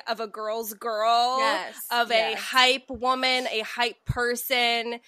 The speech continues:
Speaker 1: You hype people up so much. And now I remember what Katie had told you. Katie had told you that <laughs> you deserve to hear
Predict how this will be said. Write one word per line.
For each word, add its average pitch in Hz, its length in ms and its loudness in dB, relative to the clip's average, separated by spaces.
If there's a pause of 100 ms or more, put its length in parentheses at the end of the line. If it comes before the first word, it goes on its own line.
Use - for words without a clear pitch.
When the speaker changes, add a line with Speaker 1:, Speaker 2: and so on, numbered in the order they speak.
(120)
Speaker 1:
You 247 640 -8
hype 240 400 -6
people 254 400 -10
up 214 220 -6
so 226 520 -6
much. 226 560 -6 (260)
And 233 100 -6
now 208 160 0
I 196 60 -2
remember 185 400 -10
what 180 120 -12
Katie 175 280 -16
had - 160 -20
told - 200 -20
you. - 120 -18 (260)
Katie 330 280 -4
had 294 140 -6
told 302 320 -4
you 226 200 -4
that 214 180 -2
<laughs> - 20 -16
you 320 360 2
deserve 262 520 -4
to 285 100 -8
hear 233 460 -4